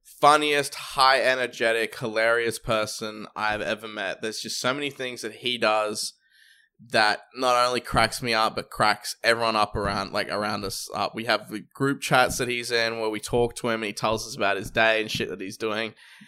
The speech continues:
He's just not a h-, normal person, but he's hilarious. He's the class clown. He's the funniest out of all of us, and, uh, anyone I know. And he has been a massive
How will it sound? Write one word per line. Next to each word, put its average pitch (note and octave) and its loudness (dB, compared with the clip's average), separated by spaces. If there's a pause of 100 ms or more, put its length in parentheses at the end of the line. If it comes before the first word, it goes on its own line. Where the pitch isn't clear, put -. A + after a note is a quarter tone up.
(200)
He's F3+ 4
just - -2
not A#2+ 2
a G#2+ -2
h-, - -10
normal A#2 -6
person, G2+ -6
but A2+ -12
he's C3 -8
hilarious. G#2 -10
He's D#3+ -6
the - -8
class A2 -4
clown. G2 -10 (240)
He's C#3+ -8
the D3 -2
funniest C3 -2
out A2+ 0
of G#2+ -8
all F2+ -8
of - -14
us, - -8 (180)
and, G#2 -6 (220)
uh, A#2 -4 (100)
anyone A#2+ -4
I G#2+ -4
know. G2+ -8 (760)
And A2+ 0
he C3 -2
has A#2+ -2
been A2+ -2 (140)
a G#2+ -2
massive A2+ 0